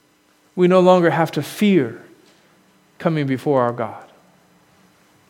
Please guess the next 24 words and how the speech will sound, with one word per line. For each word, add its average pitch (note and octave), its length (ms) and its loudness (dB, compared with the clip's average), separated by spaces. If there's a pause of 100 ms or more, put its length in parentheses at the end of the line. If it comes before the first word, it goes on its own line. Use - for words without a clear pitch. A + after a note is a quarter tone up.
(1600)
Jesus D3 440 -2
is D3 140 -6
our C3+ 160 2
example C#3 480 -4
of A#2 120 -4
boldness. B2 580 -4 (2250)
And D3+ 80 -4
here's G#3 160 2
the F#3+ 100 4
thing F#3+ 220 0
about B2+ 260 0
boldness A#2+ 580 -6 (840)
and D3 140 -2
those D3 280 4
who, D#3 300 0 (440)
who D#3+ 180 0
are D3 220 6
our C#3 300 2
exemplars C3+ 680 -2
in A#2+ 100 -10
boldness. A2+ 500 -10 (840)
Boldness F#3 500 2
begets F3 320 2
boldness. A#2 680 -6